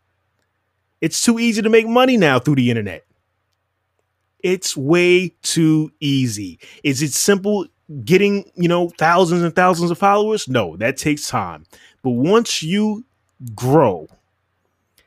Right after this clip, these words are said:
you have cer-, you have graduated. Once you grow from a Facebook, Instagram account to a YouTube, to an OnlyFans, there's your diploma. Because you have young people making money hand over fist.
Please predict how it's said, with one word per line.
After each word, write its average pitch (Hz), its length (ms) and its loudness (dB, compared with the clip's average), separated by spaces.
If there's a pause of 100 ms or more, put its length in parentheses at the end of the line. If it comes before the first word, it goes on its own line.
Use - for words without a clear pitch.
(340)
you 202 320 0
have 185 320 0
cer-, - 340 0
you 214 180 2
have 214 220 4
graduated. 196 840 0 (760)
Once 214 300 0
you 247 140 0
grow 196 320 6
from 175 180 -2
a 139 60 4
Facebook, 202 680 -2
Instagram 190 540 -4
account 180 420 -4
to 151 140 -2
a 127 80 -2
YouTube, 131 640 -8 (220)
to 151 160 0
an 143 40 0
OnlyFans, 233 680 2 (200)
there's 208 380 2
your 247 80 0
diploma. 233 560 2 (1800)
Because 175 320 -2
you 196 120 -6
have 190 260 0
young 190 320 0
people 175 340 -8
making 160 380 -4
money 147 340 -2
hand 160 400 -2
over 147 240 0
fist. - 640 -8